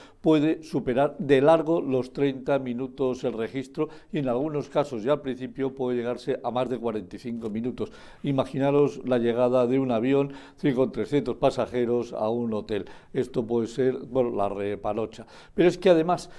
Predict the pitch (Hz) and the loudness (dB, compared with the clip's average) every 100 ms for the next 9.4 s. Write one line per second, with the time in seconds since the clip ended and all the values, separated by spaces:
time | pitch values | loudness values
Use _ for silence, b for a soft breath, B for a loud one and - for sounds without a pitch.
0 | B - 156 120 131 160 160 143 165 165 | B -2 -2 2 2 4 2 4 4 4
1 | 156 156 165 135 147 - 117 113 127 147 | -2 -2 -4 2 4 4 -2 -4 0 0
2 | 143 143 127 135 151 - 117 110 135 147 | 4 2 2 0 0 0 -4 -4 -2 -2
3 | 131 131 113 170 139 110 104 123 147 156 | 0 -2 0 0 2 0 -2 -4 -2 -2
4 | 156 147 123 160 160 147 139 151 160 139 | -2 0 2 0 2 2 4 4 2 0
5 | 139 - 135 123 135 123 123 156 165 165 | -2 0 -2 -2 -2 -2 0 0 0 -4
6 | 208 143 127 151 147 147 - - 139 139 | -6 -6 -2 -2 -2 -6 -6 -6 -2 0
7 | 151 151 139 113 113 143 143 135 127 120 | 0 0 0 -2 -4 -4 -2 -4 -2 -8
8 | - 117 110 - 170 117 98 B B B | -4 -4 -4 -2 -2 -2 -6 B B B
9 | - 170 156 180 | -2 -2 2 2